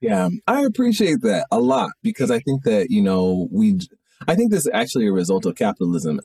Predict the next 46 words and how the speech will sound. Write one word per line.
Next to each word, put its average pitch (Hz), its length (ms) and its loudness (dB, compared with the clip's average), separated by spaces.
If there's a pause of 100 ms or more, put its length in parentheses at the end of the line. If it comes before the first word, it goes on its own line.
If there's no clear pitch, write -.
(160)
honestly. 92 500 0
Uh, 120 140 0
so 131 220 0
I 101 100 2
hear 117 240 0
this 95 140 -2
special, 104 580 0
this 98 260 -2
idea 101 320 2
of 104 60 -2
specialization. 87 760 -2
So 87 140 -2
it's - 140 -2
like - 160 -2
everyone 151 280 2
wants 120 140 0
to 104 60 0
think 107 220 -2
of 92 80 -2
you 95 160 2
as 90 240 0 (400)
one 113 400 2
thing, 90 520 0
right? 101 460 0
But 95 300 2 (380)
I 165 100 2
think 220 180 0
one 185 140 2
of 156 60 2
the 131 80 0
worst 110 360 0
things 117 220 0
that - 180 -2
could 95 160 0
happen, 87 840 0
especially - 440 -2
with, 131 200 0 (360)
with - 260 0
conversations 127 600 0
like 92 240 0
these, 95 580 2
is 107 160 0
for 110 160 -2
people 127 380 0
to 110 120 -2
say, 85 580 0